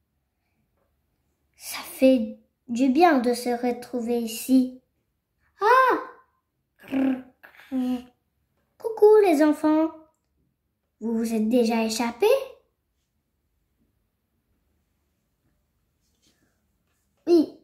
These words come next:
et j'ai un nouveau plan pour vous délivrer. Euh, merci, mais l'après-midi est bientôt fini. On va attendre que notre gouvernante nous délivre.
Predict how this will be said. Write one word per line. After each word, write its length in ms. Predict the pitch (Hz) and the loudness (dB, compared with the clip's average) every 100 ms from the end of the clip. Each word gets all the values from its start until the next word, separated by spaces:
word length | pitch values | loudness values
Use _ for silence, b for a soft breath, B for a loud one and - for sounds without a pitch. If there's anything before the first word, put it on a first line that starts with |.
| - | -10
et 140 | 226 | -6
j'ai 240 | 220 233 226 | -4 -4 -2
un 140 | 220 | -2
nouveau 340 | 226 247 254 254 - - | 0 0 0 -2 -8 0
plan 240 | 359 320 | 0 0
pour 340 | - - 240 | -4 -8 -8
vous 200 | 240 247 | -6 -4
délivrer. 680 | 240 277 294 302 330 359 262 - _ _ _ _ _ _ _ - | 0 2 2 2 0 0 -2 -6 _ _ _ _ _ _ _ -2
Euh, 480 | 254 240 233 220 220 - _ _ 294 | 0 0 -2 -6 -10 -16 _ _ -2
merci, 480 | 339 339 - 262 | -2 -2 -6 -4
mais 200 | 247 233 | -2 -4
l'après-midi 720 | 220 240 - 269 269 285 269 294 | -4 -6 -2 2 4 2 2 2
est 80 | |
bientôt 440 | 226 269 285 330 320 | 0 -2 -2 -4 -4
fini. 440 | 311 294 277 277 b b b b | -4 -2 -2 -6 b b b b
On 40 | 220 | -10
va 160 | 226 226 | -8 -8
attendre 600 | 233 - 302 302 262 B B B - | -10 -4 0 0 -2 B B B -10
que 80 | |
notre 380 | 226 220 220 - | -4 -4 -6 -10
gouvernante 800 | 220 262 302 277 240 233 254 254 - _ _ - | 0 2 4 2 0 -2 -4 -6 -20 _ _ -8
nous 120 | 247 | -6
délivre. 640 | 233 262 240 226 214 | 0 0 0 -4 -6